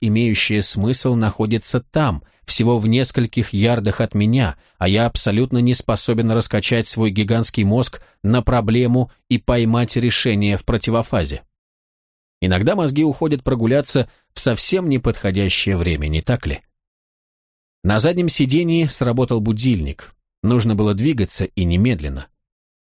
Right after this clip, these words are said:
Я подозрительно стою в тщательно охраняемой зоне, причём ночью.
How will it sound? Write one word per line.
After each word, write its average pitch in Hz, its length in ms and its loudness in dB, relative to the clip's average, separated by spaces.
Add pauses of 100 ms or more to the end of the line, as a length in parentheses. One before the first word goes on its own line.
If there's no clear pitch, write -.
(120)
Я 117 160 2
подозрительно 135 800 0
стою 120 320 0
в - 100 -8
тщательно 123 520 0
охраняемой 110 540 0
зоне, 104 420 0 (100)
причём 117 340 0
ночью. 156 380 -4